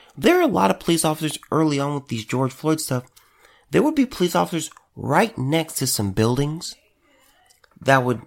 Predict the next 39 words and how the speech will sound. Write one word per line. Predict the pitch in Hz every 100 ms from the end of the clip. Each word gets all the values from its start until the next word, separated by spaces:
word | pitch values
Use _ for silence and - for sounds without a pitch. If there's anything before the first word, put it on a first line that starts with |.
| -
you | 127
know, | 120 113 -
that | 113 123
were | 113 - -
just | 131
being | 131 117
broken | 107 131 120
into, | 123 135 160 160
and | 110
people | 117 139 127
just | 120 -
going | 110 110
in | - 180
and | 180
out, | 170 170 - -
just | 135 - - _ _ _
no | 151 262 359 359
problem | 330 - 226 214 190
whatsoever. | 185 180 156 117 95 - - _ _ - _ _ _
But | - 147
now | 120 120 160 190 185 135 120 123 131 - _ _
it's | 127
like, | 156 156
"Okay, | - - 117 110 117 - _ _ _ - -
oh, | 202 214 160
if | 131 151
I | 170
break | 160 151
into | 147 131
that | 117 -
window, | 135 170 160
if | 123
I, | 139 151 -
if | -
I | 151
take | 165 175
this | - 143
cinder | - 175
block | 143 110 107 117